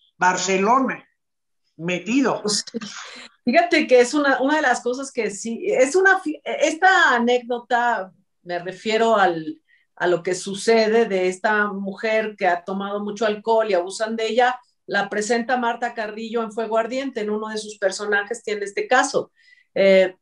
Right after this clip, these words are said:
Speaker 2: sí es un caso muy común y yo creo que habría que recalcar que no tiene nada que ver que una mujer o un hombre haya tomado hasta quedarse dormido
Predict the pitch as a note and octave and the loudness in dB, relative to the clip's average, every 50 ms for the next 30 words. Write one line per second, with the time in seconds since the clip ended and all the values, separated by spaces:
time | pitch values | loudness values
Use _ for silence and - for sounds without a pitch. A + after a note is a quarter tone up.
0 | _ _ - - - G#3 - - - B3 B3 C4 C#4 C#4 C#4 C#4+ C#4+ C#4 C#4 C4 | _ _ -20 -20 -18 -16 -14 -6 -2 2 4 4 4 4 2 -2 -4 0 0 2
1 | B3+ B3+ C4+ B3 A#3+ B3+ B3+ - - B3 B3 A#3+ B3+ C#4 D4+ D#4 C4 - F3 G#3+ | 0 2 0 0 0 -2 0 0 0 0 2 2 0 -2 -2 -2 -4 -4 -6 -8
2 | G#3 G3+ A#3 A#3+ A#3 - C4+ C#4+ D4 C#4+ C#4 B3 A3 G#3+ G#3 A3 A3+ A#3 A#3+ B3 | -4 -2 -2 -2 -2 -2 -4 -6 -2 2 2 2 4 2 0 0 0 2 2 2
3 | A#3+ A#3 A3+ G#3+ G#3 F3+ G3+ G3 - G3 F#3+ G3 G3 - A3+ A3+ A3+ G#3 - G#3 | 2 -2 -6 -8 -8 -8 -10 -6 -4 -4 -4 -4 -2 0 0 0 0 -2 -4 -6
4 | G3 G3+ G#3 G#3+ G#3+ - A#3 A#3 A#3+ B3 B3+ B3+ B3+ A#3+ A#3+ A#3 A#3+ B3 B3 B3 | -6 -6 -6 -8 -8 -2 0 0 2 2 2 2 2 4 4 4 6 6 4 2
5 | - A3+ G#3+ G#3+ A3 A3 G#3+ - A#3 A#3 A3+ A3 G#3+ F#3+ F3+ F3+ - - G#3+ A3 | 0 -4 -6 -6 -6 -6 -8 -8 -6 -6 -6 -6 -8 -10 -12 -10 -8 -4 -4 -2
6 | A3 G#3+ G3+ G3+ G3 G#3 G#3 G#3 G#3 G#3 G#3 G#3+ G#3 G#3+ G#3 G#3+ G#3+ G3+ - - | 0 -2 -2 -2 -4 -2 -2 -2 0 0 0 0 0 0 0 0 -2 -4 -4 -6
7 | F#3+ F3 F3 F#3+ F#3+ G3+ G3+ G3+ G#3 G3 F#3 F3 - - E3+ E3+ - F#3+ F#3 F#3 | -8 -8 -4 -4 -4 -4 -2 -2 2 2 2 2 0 -2 -8 -8 -4 -2 -2 0
8 | F#3+ - A3 G#3+ G3+ G3 F#3 G3 G#3+ A3+ A3 G#3 G3 G3+ A3+ - | 0 -2 -4 -4 -4 -4 -4 -4 -4 -2 -2 0 -2 -2 -4 -8